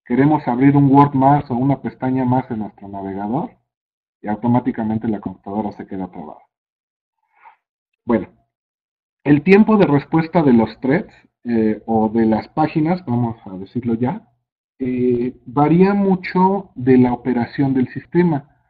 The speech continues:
Yo normalmente lo que recomiendo es que si la página tarda más de cinco en des-, más de cinco segundos en desplegarse, para un portal que está abierto al público,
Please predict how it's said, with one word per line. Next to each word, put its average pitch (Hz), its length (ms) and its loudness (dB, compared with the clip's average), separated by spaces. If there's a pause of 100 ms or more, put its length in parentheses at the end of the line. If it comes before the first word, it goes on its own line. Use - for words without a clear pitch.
(300)
Yo 156 300 2
normalmente 180 680 4
lo 135 180 2
que 113 100 -10
recomiendo 151 880 -2
es 147 500 -2 (520)
que 127 160 0
si - 200 -6
la 131 220 2
página 180 520 -4
tarda 151 280 -2
más 147 240 0
de 147 100 -2
cinco 147 360 -4
en 120 100 0
des-, 101 200 -10 (340)
más 160 180 2
de 175 80 0
cinco 175 300 -4
segundos 135 500 -4
en 98 120 -16
desplegarse, 120 720 -6 (840)
para 120 220 4
un 160 180 4
portal 151 520 0
que 131 100 -4
está 135 220 -4
abierto 139 360 -2
al 143 120 -2
público, 147 720 -4